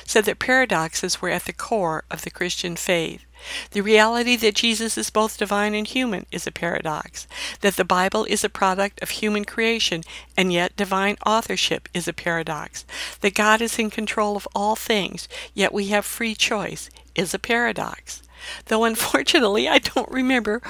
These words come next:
which professor or which class this came from, I found it comforting over the years to know that we do not have to explain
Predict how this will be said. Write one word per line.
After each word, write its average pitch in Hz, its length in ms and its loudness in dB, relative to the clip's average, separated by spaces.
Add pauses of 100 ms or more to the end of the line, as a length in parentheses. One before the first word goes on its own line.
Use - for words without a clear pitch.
(200)
which 247 280 2
professor 202 640 4
or - 120 -4
which - 260 -2
class 190 360 2
this - 180 -4
came 185 300 -2
from, 180 300 -6 (460)
I 226 100 4
found 370 320 0
it - 140 -2
comforting 190 640 -2
over 196 260 -4
the 196 80 -8
years 175 540 -2 (240)
to 233 100 2
know 214 280 4
that 214 120 -2
we 190 140 -6
do 185 120 -2
not 202 320 -2
have 220 220 -2
to - 140 -6
explain 175 800 0